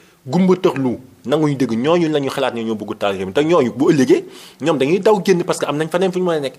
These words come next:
mais ñun xamuñu feneen fu dul Sénégal. Kon Sénégal bi ñu xam, ñun dañu koy sàmmal suñu bopp. Ñun li ñu bëgg mooy tey jii ñu dal, état fexe ba lii dal, li koy dalal nag xam na ko, bu ko defee rek affaire bi dal. Te bu ko dalee, lenn rek lañ si jariñoo, mooy moom déjà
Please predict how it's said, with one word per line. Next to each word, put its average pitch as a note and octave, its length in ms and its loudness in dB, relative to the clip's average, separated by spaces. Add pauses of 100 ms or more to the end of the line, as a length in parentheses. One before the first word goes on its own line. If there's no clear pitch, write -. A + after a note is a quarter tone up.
mais D3+ 140 0
ñun D3+ 120 -2
xamuñu C3+ 280 -4
feneen B2 180 -6
fu A#2 80 -18
dul A#2 100 -8
Sénégal. G#2 360 -2 (420)
Kon C3 160 4
Sénégal D#3 400 2
bi C#3+ 120 2
ñu C3+ 60 -4
xam, A#2+ 140 -4 (340)
ñun B2+ 120 -2
dañu C3+ 180 0
koy A#2+ 140 0
sàmmal G#2 380 -4
suñu G#2+ 220 -6
bopp. F2+ 240 0 (280)
Ñun D3 100 0
li F3+ 100 2
ñu G3+ 120 4
bëgg F3 240 0 (340)
mooy C#3 240 2
tey D#3 160 2
jii A#2+ 280 -6 (360)
ñu D3 340 -2 (140)
dal, C3+ 320 0 (640)
état E3 340 0
fexe - 300 -2
ba A#2+ 160 0
lii C#3+ 280 0
dal, B2 340 0
li C3 120 -4
koy E3 180 2
dalal C3+ 220 2
nag B2 140 -2
xam F3+ 320 -2
na C#3 80 2
ko, G2+ 120 0
bu C#3+ 100 -6
ko E3+ 100 2
defee D3 220 4
rek A#2+ 200 -4
affaire B2+ 220 -2
bi A2+ 80 -2
dal. G2+ 180 -2
Te - 60 0
bu - 80 -4
ko A3+ 120 0
dalee, D3 300 2 (420)
lenn E3+ 240 2
rek E3 120 0
lañ D3+ 160 -2
si D3 140 -8
jariñoo, A#2 340 0
mooy D3+ 200 2
moom D3 340 0
déjà C#3+ 360 0